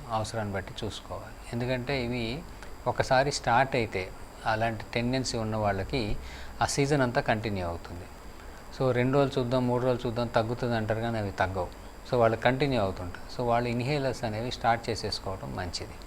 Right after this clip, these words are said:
ఇన్ఫెక్షన్స్ వస్తే వాళ్ళు కంపల్సరీ వీళ్ళకి ఏంటంటే ఇలాంటి ఆయాసం, దగ్గుతో పాటుగా జ్వరము, కళ్ళె పడటం, కళ్ళె రంగు మారటం,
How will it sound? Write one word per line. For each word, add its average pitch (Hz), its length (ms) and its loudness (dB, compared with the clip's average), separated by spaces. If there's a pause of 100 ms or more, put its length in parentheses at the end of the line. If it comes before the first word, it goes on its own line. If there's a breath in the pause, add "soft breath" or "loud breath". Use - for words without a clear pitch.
(720 loud breath)
ఇన్ఫెక్షన్స్ 165 600 2
వస్తే 107 460 0 (200)
వాళ్ళు 110 180 0
కంపల్సరీ 110 520 -4
వీళ్ళకి 110 300 -2
ఏంటంటే 113 460 -2 (220)
ఇలాంటి 113 420 0
ఆయాసం, 117 460 6
దగ్గుతో 110 360 2
పాటుగా 107 500 -2
జ్వరము, 113 540 2 (340)
కళ్ళె 117 220 4
పడటం, 101 480 -2 (100)
కళ్ళె 113 200 2
రంగు 113 320 2
మారటం, 95 600 -2